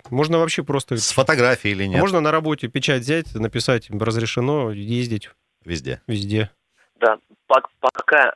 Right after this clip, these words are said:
Speaker 3: этот пропуск у меня, э, без печати, но, э, и пока никто не требует. Если вдруг понадобится, а, не знаю, понадобится или нет, но если так произойдет, то да. Так как, э, деятельность моя, связанная с продуктами питания,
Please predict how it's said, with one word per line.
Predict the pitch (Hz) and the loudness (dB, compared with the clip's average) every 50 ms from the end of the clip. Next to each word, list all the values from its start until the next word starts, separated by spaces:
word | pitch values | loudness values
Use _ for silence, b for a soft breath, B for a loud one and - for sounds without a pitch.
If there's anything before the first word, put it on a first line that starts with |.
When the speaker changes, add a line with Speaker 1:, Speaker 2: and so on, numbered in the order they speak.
| - _ | -4 _
Speaker 3:
этот | 113 113 - 120 - _ | -6 -4 -4 -4 -4 _
пропуск | - 123 123 - - 113 - - - | 0 0 0 0 -2 -6 -8 -8 -8
у | 113 | -6
меня, | 113 117 117 120 117 117 113 113 110 107 98 85 - | -6 -2 0 2 4 6 6 6 4 4 2 0 2
э, | 101 104 104 107 110 107 104 104 104 | 2 2 4 4 2 2 0 -2 -4
без | 117 123 117 - | -6 -8 -8 -8
печати, | - 131 117 - - 160 185 180 - - 110 - _ B B B B B B - | -10 -4 -2 -2 0 0 -4 -6 -8 -12 -14 -16 _ B B B B B B -12
но, | 110 117 120 123 123 123 120 117 113 - 113 113 113 113 110 110 110 110 | -2 0 2 4 4 4 4 2 0 0 0 -2 0 0 -2 -2 -4 -4
э, | 110 | -6
и | 113 117 117 117 113 110 - - | -6 -6 -6 -8 -8 -8 -4 -4
пока | 117 110 - 123 | -2 -2 0 -2
никто | 117 110 - - 120 | -2 -4 -6 -8 -6
не | 120 117 | -6 -6
требует. | - - 123 117 98 101 98 98 - - | -4 -2 -2 -2 -2 -4 -10 -12 -12 -12
Если | 101 107 104 - 110 | -14 -14 -14 -14 -16
вдруг | 107 107 113 113 107 _ | -14 -12 -12 -12 -10 _
понадобится, | - 113 120 135 131 120 110 110 104 - - - 110 107 98 - - | -4 -2 -2 -2 -2 -4 -8 -10 -12 -12 -14 -10 -8 -8 -8 -8 -6
а, | - - 107 104 101 - - _ _ - | -4 -2 -2 -2 -2 -6 -10 _ _ -16
не | 85 113 139 143 143 | -12 -8 -4 -4 -2
знаю, | 127 135 117 104 - | 0 0 -2 -2 -2
понадобится | - 107 110 107 101 104 104 107 - - - 120 | -4 -4 -2 -4 -4 -6 -10 -14 -14 -8 -6 -4
или | 120 135 | -4 -4
нет, | 156 185 190 - - | -6 -6 -10 -8 -6
но | 120 113 | -6 -6
если | 110 107 110 113 - - 113 | -4 -4 -6 -8 -8 -10 -6
так | - 113 107 - | -4 -4 -4 -4
произойдет, | - 107 110 107 104 117 117 117 139 139 - _ | -6 -6 -6 -2 0 -2 0 0 -4 -4 -6 _
то | _ - 117 117 | _ -2 -2 0
да. | 107 107 113 104 95 B B B B B B _ | 2 2 0 0 0 B B B B B B _
Так | - 127 - _ | -16 -16 -16 _
как, | - 127 127 123 - - | -4 -4 -4 -2 -6 -8
э, | 117 117 117 117 117 117 110 - - 104 | -4 -2 -2 0 0 -2 -4 -6 -8 -12
деятельность | 104 113 123 127 117 - - 117 113 110 - - | -8 -6 -4 -4 -4 -6 -8 -8 -10 -10 -10 -8
моя, | - 113 117 120 117 113 107 - | -4 -2 0 2 2 0 0 -2
связанная | - 110 113 110 107 107 107 107 107 107 107 101 | -2 -4 -2 -2 -4 -4 -4 -4 -4 -4 -4 -8
с | - - - 107 107 | -12 -10 -8 -6 -6
продуктами | - - 110 110 113 113 - - 110 113 113 | -2 -2 -2 -2 -2 -6 -10 -10 -10 -8 -8
питания, | - 131 - - 170 175 156 131 110 | -8 -6 -4 -4 -2 -2 -2 -2 -4